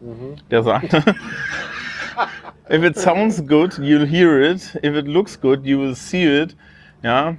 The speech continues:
Speaker 2: da kommt noch irgendwas anderes. „If it's marketed right, you will buy it.“ Äh, bu-, ja, „but, äh, but if it's, äh, irgendwie so, but if it's,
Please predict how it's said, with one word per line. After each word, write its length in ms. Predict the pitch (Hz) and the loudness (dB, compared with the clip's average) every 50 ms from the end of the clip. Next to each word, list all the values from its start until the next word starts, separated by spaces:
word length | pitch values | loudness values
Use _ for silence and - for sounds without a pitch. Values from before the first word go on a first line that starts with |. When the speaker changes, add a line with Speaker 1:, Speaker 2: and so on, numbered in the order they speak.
| - _ _ | -12 _ _
Speaker 2:
da 120 | - 107 107 | -8 -8 -4
kommt 180 | - 143 139 | -4 -2 0
noch 100 | 139 139 | 0 0
irgendwas 320 | 143 131 131 131 117 113 113 | 2 0 0 0 0 -2 -2
anderes. 300 | 127 135 131 120 113 120 | -2 -2 0 -2 -2 0
„If 60 | 131 | 0
it's 180 | 135 123 113 | -2 -2 0
marketed 440 | 143 131 110 185 - 156 147 139 120 | 0 0 0 0 0 0 0 2 2
right, 300 | 120 117 113 120 127 127 | 2 2 2 2 0 0
you 160 | 135 139 135 | 0 0 0
will 120 | 131 131 117 | 0 -2 -4
buy 420 | 113 - 120 131 151 139 127 143 | -2 0 2 2 2 2 2 0
it.“ 120 | 190 - - _ _ _ _ _ _ _ _ _ _ _ _ _ _ _ _ _ | 0 -4 -8 _ _ _ _ _ _ _ _ _ _ _ _ _ _ _ _ _
Äh, 220 | 131 135 135 131 127 123 - - _ _ - 127 - _ | 0 2 2 0 -2 -6 -12 -18 _ _ -20 -20 -16 _
bu-, 100 | 117 - - - _ _ - | -8 -8 -8 -8 _ _ -2
ja, 340 | 123 123 127 139 151 156 139 - - - - _ _ _ _ - _ _ _ | 0 0 2 0 -2 -4 -8 -14 -20 -20 -20 _ _ _ _ -20 _ _ _
„but, 260 | 131 131 135 131 - | 0 0 0 0 -2
äh, 560 | - 135 - - _ - - 127 127 127 120 | -4 -4 -4 -8 _ -6 -2 -2 0 0 -2
but 320 | 120 120 123 123 127 - - | -2 0 0 0 0 0 -2
if 120 | 151 147 | 0 0
it's, 320 | 156 147 - - - - - - 101 107 104 - - - - | 0 -2 -2 -4 -10 -12 -12 -12 -12 -12 -12 -14 -18 -8 -4
äh, 140 | 113 120 107 110 - - - - - | -4 -2 -2 -4 -8 -12 -10 -6 -6
irgendwie 240 | 120 127 127 123 | -4 -4 -4 -4
so, 320 | 117 117 127 123 120 107 110 | -2 0 0 0 0 0 0
but 160 | 117 120 101 | -2 -2 0
if 140 | - 131 - | 0 0 0
it's, 260 | 147 135 139 - - | 0 0 0 -4 -12